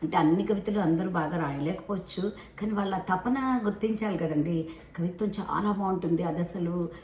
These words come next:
అనుభూతి చెందాల్సిందే. ఎవరైతే చదువుకుని అనుభూతి చెందుతారో వాళ్ళు ఇంకా ఎక్కువ వాళ్ళ, వాళ్ళు దాన్ని ఆస్వాదించగలరు. అందుకోసం నేను మళ్ళీ మళ్ళీ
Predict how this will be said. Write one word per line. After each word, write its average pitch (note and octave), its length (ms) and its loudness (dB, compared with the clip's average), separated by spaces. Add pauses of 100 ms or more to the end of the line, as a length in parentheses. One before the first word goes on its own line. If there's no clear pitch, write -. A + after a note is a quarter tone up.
(160)
అనుభూతి F#3+ 480 2
చెందాల్సిందే. D#3+ 640 0 (500)
ఎవరైతే A3 580 4 (100)
చదువుకుని G#3 440 4
అనుభూతి F#3+ 360 2 (100)
చెందుతారో G#3+ 380 -2
వాళ్ళు F#3 240 -8 (140)
ఇంకా G3 220 -4
ఎక్కువ G#3 300 -2
వాళ్ళ, F3 380 0 (100)
వాళ్ళు E3 480 0
దాన్ని D3 500 2 (400)
ఆస్వాదించగలరు. E3+ 840 -2
అందుకోసం B3 600 4
నేను G#3 320 4
మళ్ళీ G3 340 4
మళ్ళీ F#3+ 360 0